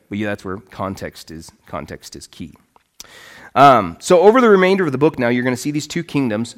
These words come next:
The northern kingdom's gonna last for about two hundred years. Uh, you're gonna have about twenty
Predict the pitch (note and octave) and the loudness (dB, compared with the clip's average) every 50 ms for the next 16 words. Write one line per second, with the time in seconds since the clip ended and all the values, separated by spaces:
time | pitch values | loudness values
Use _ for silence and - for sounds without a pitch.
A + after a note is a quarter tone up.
0 | _ - A#2 B2 B2+ C#3+ D#3 F3+ G3 G3+ G#3 A3 G3+ F#3 - F#3 F3+ E3 D#3+ D#3 | _ -2 0 0 2 4 6 6 6 6 6 2 0 -2 -4 -4 -4 -2 -2 -2
1 | D3 C#3 C#3+ C3 B2 A#2 A#2+ A#2+ A#2+ B2 - - - G#2 G#2 F#2 - - _ - | -2 -4 -4 -4 -2 -2 0 -2 -2 -4 -8 -12 -10 -8 -6 -6 -8 -8 _ -10
2 | - D#3+ D#3+ C#3 D#3 D3+ D3 C3+ A#2+ A#2+ B2 B2 C3 D3 D3 - - _ _ - | -8 -6 -4 -4 -4 -4 -4 -4 -4 -4 -4 -4 -4 -4 -6 -8 -14 _ _ -20
3 | - - _ _ _ _ _ - G2 G#2 G#2 A2 A2+ A2 G2+ F#2+ - _ - _ | -20 -20 _ _ _ _ _ -6 -4 -4 -2 -4 -2 -4 -4 -6 -8 _ -20 _
4 | - - F#2+ G2 F2+ - - _ - - - B2+ C#3 D#3+ D#3+ - - F#3 F#3 F3+ | -12 -10 -8 -6 -6 -8 -8 _ -18 -12 -6 -4 -4 -4 -4 -4 -6 -6 -6 -6
5 | F#3 F#3 | -8 -12